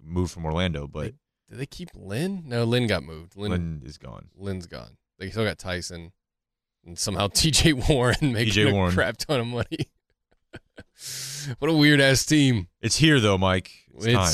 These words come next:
Speaker 1: time.
Speaker 2: it's, it's Wednesday, man. It's so soon.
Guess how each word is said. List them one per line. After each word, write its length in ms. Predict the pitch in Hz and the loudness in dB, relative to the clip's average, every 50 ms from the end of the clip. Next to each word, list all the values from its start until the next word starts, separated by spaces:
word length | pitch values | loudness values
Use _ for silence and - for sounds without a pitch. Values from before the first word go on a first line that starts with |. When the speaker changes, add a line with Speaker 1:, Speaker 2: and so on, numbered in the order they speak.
| 76 73 - | 2 0 -4
Speaker 1:
time. 120 | - - 123 | -2 -2 -2
Speaker 2:
it's, 340 | 120 - - - - - - | 0 0 0 0 0 -2 -4
it's 460 | - 120 - - - - - - - - _ _ _ _ 95 | -4 -2 -2 -2 -2 -2 -4 -4 -6 -10 _ _ _ _ -4
Wednesday, 400 | 98 110 127 139 120 110 104 98 | -2 0 2 2 4 4 2 4
man. 300 | 92 92 92 95 101 104 - _ _ _ | 4 2 2 2 0 -4 -8 _ _ _
It's 180 | - 92 - - | -14 -8 -4 0
so 200 | - 113 110 104 | 0 2 2 2
soon. 480 | 92 - - 104 98 95 92 87 85 | 2 2 2 2 2 2 2 0 -4